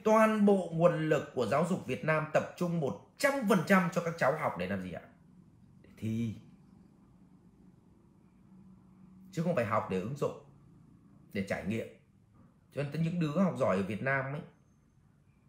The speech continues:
tỷ lệ rất cao nhé, không phải nói tất cả nhưng tỷ lệ rất cao là khi học giỏi nó ra ngoài đời nó rất là gà.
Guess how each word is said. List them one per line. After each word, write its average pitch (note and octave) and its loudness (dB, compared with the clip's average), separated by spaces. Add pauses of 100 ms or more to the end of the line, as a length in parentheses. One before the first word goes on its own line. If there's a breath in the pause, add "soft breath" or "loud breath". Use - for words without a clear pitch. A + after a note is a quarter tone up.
tỷ G#2+ -2
lệ A2 2
rất A3 0
cao G3 4
nhé, G3+ 0
không F#3+ 0
phải C3 2
nói C#3+ 0
tất G3+ 0
cả A#2+ 2
nhưng C3 -8
tỷ B2 -6
lệ A2+ -4
rất F3 -4
cao G3 4 (1600)
là A#2 -6
khi F#3 0
học F3 6
giỏi A#2 6
nó C#3+ -2
ra F#3 4
ngoài D#3 4
đời C#3 4
nó E3+ 0
rất B3+ 6
là B3+ 6
gà. G3+ 6